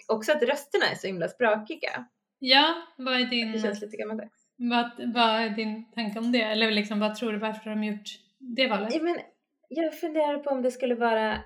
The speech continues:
Speaker 1: ska det vara kanske en liten hint om vad som, vilka det är som ligger bakom?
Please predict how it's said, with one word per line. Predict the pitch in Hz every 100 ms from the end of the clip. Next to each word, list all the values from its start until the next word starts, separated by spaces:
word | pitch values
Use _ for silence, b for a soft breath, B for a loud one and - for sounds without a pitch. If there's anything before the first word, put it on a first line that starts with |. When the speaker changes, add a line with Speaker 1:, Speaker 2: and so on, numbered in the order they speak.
| -
Speaker 1:
ska | - 247
det | 226
vara | 220 214 208
kanske | 214 214
en | 214
liten | 214 220
hint | 220 440 262 220 -
om | 196 196 208
vad | 214
som, | 214 220 208 196 196 202 _ - _ _ -
vilka | 226 226
det |
är | 226
som | 226
ligger | 220 -
bakom? | 233 220 -